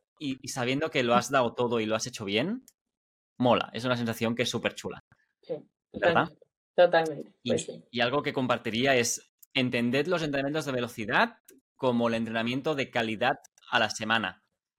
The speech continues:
Speaker 1: No os penséis que estos entrenamientos se deben hacer en cada día porque es justamente lo que decíamos. El cuerpo no lo va a, a, a tolerar de manera correcta. Por lo que son entrenamientos de calidad, pero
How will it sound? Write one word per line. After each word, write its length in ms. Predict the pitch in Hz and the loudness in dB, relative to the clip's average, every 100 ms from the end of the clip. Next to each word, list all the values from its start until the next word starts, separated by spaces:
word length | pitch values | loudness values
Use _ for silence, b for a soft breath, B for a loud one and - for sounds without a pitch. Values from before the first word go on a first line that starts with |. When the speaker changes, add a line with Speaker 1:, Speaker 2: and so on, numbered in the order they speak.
| _ | _
Speaker 1:
No 140 | 117 | -2
os 80 | 131 | 0
penséis 400 | 156 139 151 160 | 0 0 2 0
que 60 | 143 | -4
estos 120 | 139 | -6
entrenamientos 440 | 135 123 123 156 160 | -2 0 0 0 -2
se 80 | 117 | 0
deben 180 | 123 131 | 0 -2
hacer 200 | 135 131 | -4 -6
en 120 | 110 | -2
cada 240 | 120 113 | 0 2
día 240 | 113 143 175 | 2 0 -2
porque 200 | - - | -4 -8
es 60 | |
justamente 360 | - 123 117 135 | -12 -4 -2 0
lo 100 | 135 | 0
que 100 | 107 | 2
decíamos. 600 | 98 - 120 98 95 - _ - | 0 0 -2 -2 -6 -16 _ -2
El 180 | 104 101 | -2 2
cuerpo 320 | 120 127 160 | 2 4 4
no 440 | 123 117 127 139 - _ | 6 6 6 4 -2 _
lo 240 | - 113 110 | -6 -2 0
va 360 | 110 127 - - | 0 -2 -4 -2
a, 460 | 113 107 101 95 _ _ _ _ _ _ | 0 2 0 -4 _ _ _ _ _ _
a, 480 | 113 107 104 101 98 101 104 - | -2 0 0 0 -2 -4 -6 -4
a 140 | 117 | -2
tolerar 360 | 131 117 120 139 | 0 0 0 0
de 80 | |
manera 320 | 143 113 117 127 | 0 0 -2 -2
correcta. 480 | 113 113 - 95 _ - | -2 -4 -8 -14 _ -10
Por 160 | 104 | -8
lo 120 | 104 98 | -6 -4
que 380 | 107 98 - _ _ | -2 -2 -4 _ _
son 460 | - - - 143 156 | -14 -10 -2 0 0
entrenamientos 460 | 156 147 139 143 | 0 -2 -2 -4
de 100 | 123 | -4
calidad, 480 | 120 113 110 151 254 - _ _ _ _ _ _ _ - | -4 -2 0 0 0 -2 _ _ _ _ _ _ _ -2
pero 500 | 139 147 214 302 | 2 4 4 0